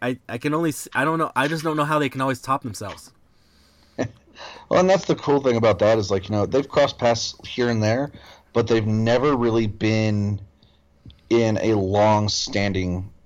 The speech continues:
Speaker 2: issue.
Speaker 1: Yeah.
Speaker 2: So we've seen them here and there exchange victories, but, like, this is the first time in a while that these guys have actually had some issues with one another. So I'm excited to see it building and building and seeing it,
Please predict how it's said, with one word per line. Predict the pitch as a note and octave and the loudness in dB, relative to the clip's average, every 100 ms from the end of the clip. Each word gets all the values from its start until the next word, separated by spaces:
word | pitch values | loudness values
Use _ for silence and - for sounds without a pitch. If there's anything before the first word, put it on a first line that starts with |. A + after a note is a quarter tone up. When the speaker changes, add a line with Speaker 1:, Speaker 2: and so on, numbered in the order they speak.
| - | -2
Speaker 2:
issue. | C#3 D#3 - B1 - _ - | 0 0 -2 -6 -12 _ -8
Speaker 1:
Yeah. | B2+ G#2+ | -4 -4
Speaker 2:
So | F#2 A#2 A2 G2 F#2 F2+ - - - - | -4 2 2 2 0 -4 -20 -20 -20 -6
we've | B2 A#2 | -2 -2
seen | - C#3 | 2 2
them | C3+ | 2
here | A2+ B2+ | 2 0
and | B2 A2+ | 0 2
there | A#2+ A#2 | 4 4
exchange | A2 - A#2 A2 | 2 -2 -2 0
victories, | A2 C3 A#2 A2+ F#2+ | 0 0 0 0 0
but, | G#2 G2+ - | 2 2 2
like, | F#2+ F2 | -4 -2
this | C3+ F#3+ | -4 -2
is | |
the | C3+ | -4
first | - B2 A2+ | 0 0 0
time | A#2 A#2 A2+ G#2+ | 0 2 0 -2
in | G#2+ | -2
a | |
while | F#2 F#2 A#2 G#2+ | 0 4 4 4
that | F2+ | 2
these | G2+ A2+ | -2 0
guys | G2+ F#2 | 0 0
have | F2 | 2
actually | F#2+ - F#2 F2+ - - - - | -2 -2 -4 -4 -8 -20 -20 -4
had | - D#3+ | 0 0
some | - A#2+ | 0 -2
issues | A2 - F#2 | -2 -2 -4
with | E2 E2 | -6 -6
one | F2 D2 | -6 -4
another. | C2+ A1 - | -6 -6 -6
So | - F2+ | 2 4
I'm | A2 | 4
excited | A#2 - A#2 G#2 G2 | 2 0 2 2 2
to | |
see | G2 G#2+ | -2 -2
it | G2 E2+ | -2 -2
building | G2+ G#2 G2+ | 0 0 0
and | F#2+ | 0
building | F2 G#2 F#2 F2+ E2+ - - - _ - | 2 2 2 -2 -6 -12 -20 -20 _ -6
and | G2+ | -2
seeing | - G#2 G2 | 0 2 2
it, | F#2 - | -2 -4